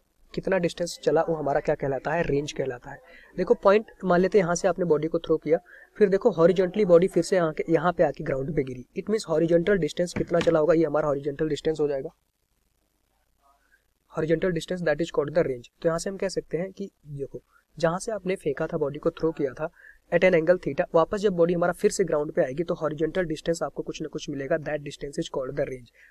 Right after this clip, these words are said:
तो रेंज यहाँ पे क्वेश्चन में गिवन हमारे पास फ़ोर्टी फ़ाइव मीटर चल के आती है बॉल। ठीक, हॉरिजॉन्टली देखो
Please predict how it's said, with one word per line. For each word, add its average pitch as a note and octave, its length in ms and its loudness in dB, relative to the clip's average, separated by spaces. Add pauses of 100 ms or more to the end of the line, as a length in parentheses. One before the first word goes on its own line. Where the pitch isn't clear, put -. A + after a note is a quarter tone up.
(120)
तो F#3 80 -2
रेंज F#3+ 220 2
यहाँ F3 160 2
पे F#3 80 -4
क्वेश्चन F3 280 -2
में F3 100 -2
गिवन D#3+ 200 2
हमारे D3+ 220 0
पास E3+ 240 -2
फ़ोर्टी D3 220 -4
फ़ाइव D3 280 -2
मीटर C#3 180 0
चल C3+ 280 -2
के D#3 80 2
आती B2+ 240 -6
है C3+ 100 -6
बॉल। B2+ 180 -12 (200)
ठीक, - 180 -2 (320)
हॉरिजॉन्टली E3+ 400 4
देखो G3 180 4